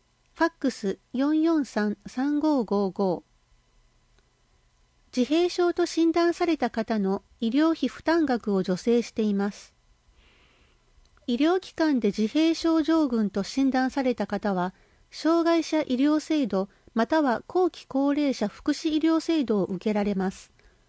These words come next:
障害者後期高齢者福祉医療制度とは、医療機関で支払う保険診療分の自己負担額を市が助成する制度です。申請に必要なもの。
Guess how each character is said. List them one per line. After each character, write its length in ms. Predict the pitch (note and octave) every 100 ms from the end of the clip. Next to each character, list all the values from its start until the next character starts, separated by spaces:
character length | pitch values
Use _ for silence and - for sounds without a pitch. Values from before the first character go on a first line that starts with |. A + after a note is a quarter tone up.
| _ _ _
障 340 | - D4+ E4+
害 220 | F4+ F4
者 260 | C#4+ - F#3+ - _ -
後 220 | F4 E4+
期 180 | - A3+
高 300 | - D4+ D#4
齢 220 | D#4+ C#4+
者 300 | - G3+ G3+
福 220 | - -
祉 260 | D4+ - D#4+
医 20 |
療 220 | D4+ D#4+
制 240 | D#4 D#4+ C#4
度 100 | G#3+
と 160 | G3+
は、 200 | F#3 F3+ - _ _ _ -
医 80 |
療 260 | A#3+ D4+ F4
機 120 | -
関 240 | - E4+ C#4
で 100 | A3+
支 160 | -
払 360 | G#3+ B3 B3 A3
う 60 |
保 140 | - A#3
険 300 | - D4+ D#4
診 240 | - D#4
療 180 | D4+ D#4+
分 220 | A#3+ A3
の 80 | G3
自 160 | G3 G#3+
己 160 | C4+
負 100 | C4
担 240 | - D4 B3+
額 320 | G#3 - F3+
を 100 | F3+
市 180 | - -
が 120 | D#4+
助 180 | C4 G3+
成 220 | G3 C#4
す 140 | C4+ C#4
る 120 | B3+
制 200 | - C4
度 120 | F#3+
で 160 | E3+ E3
す。 200 | - - _ _ _ _ _ _ - - - - _ _ _
申 300 | - - E4
請 220 | D#4+ D#4+
に 100 | D#4
必 320 | D#4 - - C#4
要 180 | C#4
な 120 | C4 B3+
も 140 | A#3
の。 220 | A3 A3